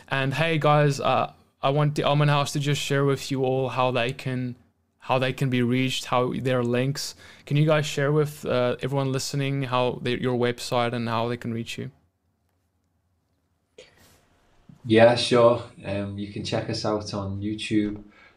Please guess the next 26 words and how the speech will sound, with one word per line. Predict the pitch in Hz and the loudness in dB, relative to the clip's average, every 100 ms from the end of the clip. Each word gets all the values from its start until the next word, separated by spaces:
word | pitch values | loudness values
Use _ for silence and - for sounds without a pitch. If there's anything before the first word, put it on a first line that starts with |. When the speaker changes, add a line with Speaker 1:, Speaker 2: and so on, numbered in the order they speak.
| _ - | _ -2
Speaker 2:
Almond | 101 101 98 | 0 2 0
House | 95 98 - | 0 0 0
Fellowship. | - 98 104 - 104 101 - | 0 0 0 0 -2 -4 -8
Uh, | 107 95 95 | -6 -4 -4
we | 98 95 | -2 -4
do | 98 98 98 95 98 | -2 0 2 2 0
the | 95 | -2
Torah | - 101 98 98 | 2 4 4 4
portion, | 104 98 98 - 101 - - - - _ _ 104 | 2 4 2 2 -2 -4 -12 -20 -20 _ _ -2
uh, | |
every | 92 92 101 104 | 2 4 4 6
week, | 98 101 101 107 | 6 6 4 2
and | 95 | 2
we | 90 | 2
find | - 92 92 | 4 4 4
Yeshua | 92 - 101 95 | 2 4 6 8
on | 95 92 | 8 6
every | 90 95 | 4 0
page. | 92 107 101 101 98 - - 101 | 0 2 4 4 2 -2 -4 -2
We | 101 | 0
also | 101 98 87 | 0 0 2
have | 90 90 | 2 0
Instagram | - 101 98 - 101 104 101 | -2 -4 -2 -2 0 2 2
and | 95 | -2
Facebook, | - 98 98 - 98 95 95 | 0 0 0 0 -2 -2 -4
and, | 87 87 - | -8 -8 -10